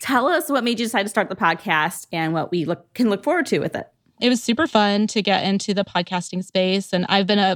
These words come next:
Speaker 2: podcast listener for such a long time. So super excited to launch that in December of twenty twenty. And myself and my Real Weddings editor, Sari, host the show. And basically, we have been unpacking different wedding traditions and trends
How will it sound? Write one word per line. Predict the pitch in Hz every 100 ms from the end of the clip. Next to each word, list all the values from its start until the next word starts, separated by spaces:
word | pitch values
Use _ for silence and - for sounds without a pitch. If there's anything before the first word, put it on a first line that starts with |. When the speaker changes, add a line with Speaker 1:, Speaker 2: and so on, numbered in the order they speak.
| - -
Speaker 2:
podcast | 196 185 185 247
listener | 285 269 262
for | 247
such | 233 240
a | 240
long | 240
time. | 226 233 233 226
So | 226 196 185 180 - - - -
super | - 226 208 196
excited | - 196 190 180
to | - 196 196
launch | 190 185 -
that | 190 185 190
in | 190
December | 185 - 185 190
of | 180
twenty | 196 185
twenty. | - 190 196 254 277
And | 208 208 202 - - -
myself | 214 - 208 254 -
and | 214 208 208
my | 202 202 202 202 -
Real | 220 240
Weddings | 226 214 196 190 -
editor, | 175 175 180 202 269
Sari, | - 190 180 185 247 311 - - -
host | 180 185 196 -
the | 370
show. | - 185 175 196 214
And | 208
basically, | 208 - 240 233
we | 226 220 220
have | 202 220 185
been | 202 202 -
unpacking | 220 226 220 214 220 214
different | 214 196 202 185
wedding | 175 196
traditions | 196 214 220 269 262 294 294 -
and | 185
trends | - 170 175 233 311 -